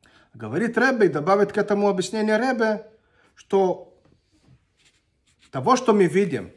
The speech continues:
который говорит Раби Юда бен Илой, того, что говорил вот этого, что он первый стал в рост, а потом стал важный,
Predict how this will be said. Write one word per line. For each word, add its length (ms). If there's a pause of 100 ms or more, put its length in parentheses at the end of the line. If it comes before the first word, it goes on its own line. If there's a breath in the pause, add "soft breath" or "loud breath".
(460)
который 320
говорит 400
Раби 240
Юда 580 (100)
бен 180
Илой, 440 (340)
того, 200
что 160
говорил 340
вот 220
этого, 240
что 180
он 300 (220 soft breath)
первый 420
стал 520 (300)
в 220
рост, 400 (480)
а 100
потом 420
стал 680 (840)
важный, 880